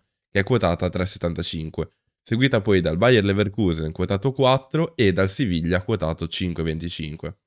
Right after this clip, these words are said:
Tutte le quote che andrò a leggere in questo momento sono aggiornate al ventuno aprile duemilaventitré. Seguiamo poi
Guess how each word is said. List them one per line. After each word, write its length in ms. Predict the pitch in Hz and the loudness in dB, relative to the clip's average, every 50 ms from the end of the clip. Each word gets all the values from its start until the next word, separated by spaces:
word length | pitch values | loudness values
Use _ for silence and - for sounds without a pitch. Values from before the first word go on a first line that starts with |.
| _ _ _ _ _ _ _ _ _ _ _ _ | _ _ _ _ _ _ _ _ _ _ _ _
Tutte 280 | - - 202 - - 156 | 0 0 2 2 2 2
le 100 | 139 127 | 2 2
quote 360 | - 143 135 107 95 - 92 | 4 6 4 4 4 2 0
che 100 | 90 101 | 0 0
andrò 240 | 95 98 107 107 107 | 0 2 4 4 4
a 40 | 113 | 4
leggere 320 | 110 101 95 90 95 85 | 6 4 4 4 2 0
in 80 | 87 82 | 0 0
questo 240 | 98 101 - - 143 | -2 -4 -2 -2 0
momento 300 | 127 101 92 92 - 107 | 0 0 0 0 -4 -6
sono 180 | - - 104 | -4 -2 -2
aggiornate 520 | 101 104 120 131 120 104 85 82 82 - 87 | -2 0 0 -2 0 0 0 0 0 -2 -4
al 80 | 90 | -4
ventuno 360 | 90 101 101 101 87 98 101 | -2 -2 -2 -2 -2 -2 -2
aprile 360 | 98 90 - 82 85 82 82 82 | -2 -2 0 -2 0 0 -2 -2
duemilaventitré. 840 | 82 82 85 80 78 80 78 82 - 87 80 82 78 80 - _ _ _ _ _ _ _ _ _ _ _ _ _ _ _ _ _ _ _ _ _ _ _ | -2 -2 -2 -2 -2 -2 -4 -6 -6 -8 -6 -6 -6 -6 -8 _ _ _ _ _ _ _ _ _ _ _ _ _ _ _ _ _ _ _ _ _ _ _
Seguiamo 380 | - - 113 120 143 147 151 139 | -6 -2 0 2 4 4 4 4
poi 440 | - 151 131 101 95 90 - - | 4 4 4 4 4 4 2 -2